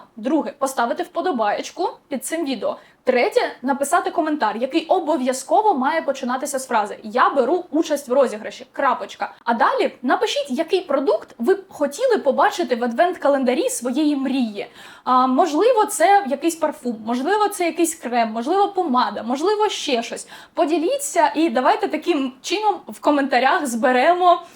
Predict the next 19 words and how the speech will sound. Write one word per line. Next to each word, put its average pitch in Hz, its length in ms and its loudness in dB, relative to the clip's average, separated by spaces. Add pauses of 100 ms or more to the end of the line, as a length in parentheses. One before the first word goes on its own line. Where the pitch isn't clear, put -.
(200)
величезний 320 720 2
список 302 640 -2
продуктів 269 640 0
з 233 100 -4
адвенту 339 640 0
нашої 262 520 0
б'юті-мрії. 220 880 -4
Переможця 392 560 0
я 269 140 2
буду 294 220 0
обирати 269 600 0
за 254 140 0
допомогою 285 560 0
сервіса 247 640 0
рандомайзера, 285 1080 0
і 302 80 2
вже 262 220 -2
сьомого 254 760 0
жовтня 285 560 0